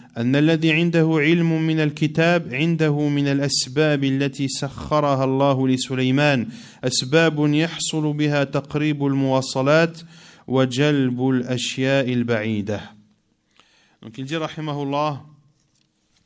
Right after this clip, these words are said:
elle a donc envoyé des personnes de son peuple, douées de raison et de sagesse, des personnes qui avaient de la science.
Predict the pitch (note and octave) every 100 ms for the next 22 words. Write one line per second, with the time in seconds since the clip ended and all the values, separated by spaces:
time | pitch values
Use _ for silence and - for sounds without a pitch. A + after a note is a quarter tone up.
0 | _ _ _ _ _ _ _ _ _ -
1 | D3+ E3 D3+ G3+ F#3+ - G3 D#3+ D#3+ D#3
2 | D#3+ E3+ F3 - - _ _ _ _ _
3 | - B2 D3 D#3 C#3+ - E3 F3 C#3 -
4 | B2+ A#2+ C3 - - - - _ - A2+
5 | D3 F#3 F#3+ G3 F3+ D3 C#3 E3 E3 D3
6 | E3+ E3 C#3 B2+ B2+ - B2+ A2 A#2 G2
7 | - - - - - _ _ _ A#2 A#2+
8 | D3 - - F3 G3 F#3+ E3+ - _ -
9 | C#3+ C#3 C3 D3+ E3 D#3+ A#2+ B2+ B2 A#2+
10 | - D#3 B2 - - - -